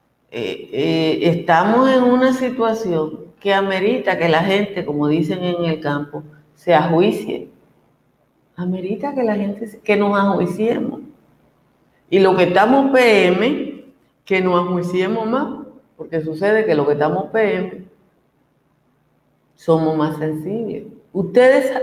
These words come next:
ustedes saben lo que significa que nueve mil empresas dejen de cotizar. Pónganla de diez trabajadores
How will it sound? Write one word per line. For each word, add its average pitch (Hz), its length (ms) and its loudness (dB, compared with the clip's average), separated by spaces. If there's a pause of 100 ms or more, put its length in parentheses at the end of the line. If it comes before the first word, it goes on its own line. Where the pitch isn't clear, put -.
ustedes 247 380 2
saben 269 240 2
lo 254 100 0
que 208 140 -4
significa 208 1000 -4 (1500)
que 185 160 0
nueve 175 380 4
mil 220 400 4
empresas 196 720 -4
dejen 202 320 0
de 202 140 -4
cotizar. 196 560 -10 (1400)
Pónganla 170 1000 0 (120)
de 180 200 0
diez 190 260 2
trabajadores 190 720 0